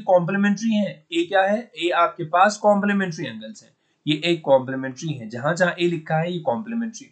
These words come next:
मतलब complementary angles मतलब और एक चीज याद रखिए, यानी नाइंटी में से A माइनस कर रहे हो, तो ये जो A है, A होगा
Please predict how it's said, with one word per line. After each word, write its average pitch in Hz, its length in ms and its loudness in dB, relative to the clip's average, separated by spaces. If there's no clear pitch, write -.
मतलब 202 500 6
complementary 196 640 4
angles 202 300 -4
मतलब 196 420 2
और 214 160 8
एक 226 100 2
चीज 180 360 2
याद 160 180 4
रखिए, 151 340 -8
यानी 135 800 0
नाइंटी 120 600 -2
में 233 160 0
से 208 180 -6
A 190 140 -4
माइनस 185 380 -2
कर 131 140 -4
रहे 113 140 -8
हो, 127 80 -6
तो 185 120 -12
ये 208 140 -2
जो 220 100 -8
A 190 300 -4
है, 180 400 -4
A 170 140 2
होगा 165 260 -2